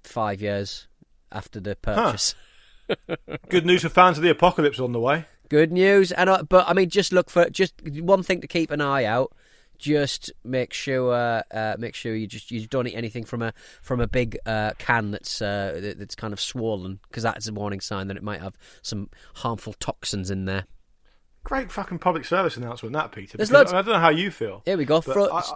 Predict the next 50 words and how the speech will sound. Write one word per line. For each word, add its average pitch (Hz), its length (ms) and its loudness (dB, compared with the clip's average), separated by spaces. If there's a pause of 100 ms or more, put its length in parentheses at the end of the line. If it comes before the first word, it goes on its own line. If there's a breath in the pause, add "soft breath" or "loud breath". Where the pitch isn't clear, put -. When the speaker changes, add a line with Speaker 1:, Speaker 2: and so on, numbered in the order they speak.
(220)
Speaker 2:
I 165 40 -2
f- - 220 -10 (320)
Speaker 1:
so, 185 220 -2
Speaker 2:
Go 180 100 2
Speaker 1:
so, 196 240 6
Speaker 2:
on. 175 180 0
Speaker 1:
so, 190 180 4
I 185 60 6
mean, 185 160 2
obviously, 185 360 2
the, 156 160 2
the, 147 280 -2 (220)
we've 139 260 -2
had, 143 320 4
uh, 127 240 4
a 123 60 -2
lot 131 220 2
of, 117 200 -2
um, 110 360 0 (420 soft breath)
a 123 60 -2
lot 131 100 0
of 117 80 -6
shit 127 160 0
at 110 60 -6
the 120 40 -4
moment 110 240 -4
saying, 117 320 -4
"Oh, 135 140 6
I 113 140 0
mean, 120 280 -4
you 123 140 -6
can 156 180 2
eat, 156 160 0
like, 98 160 -4
off 101 140 -6
food, 92 240 -6
actually. 120 480 -8
What's 123 240 -6
wrong 135 100 0
with 127 120 -2
eating 117 180 -6
off 113 100 -8
food?" 135 320 -2 (400 loud breath)
And 123 240 0
a 131 80 0
lot 135 220 2
of, 120 160 -2
like, 117 320 -2
uh, - 20 0
uh, 104 760 -2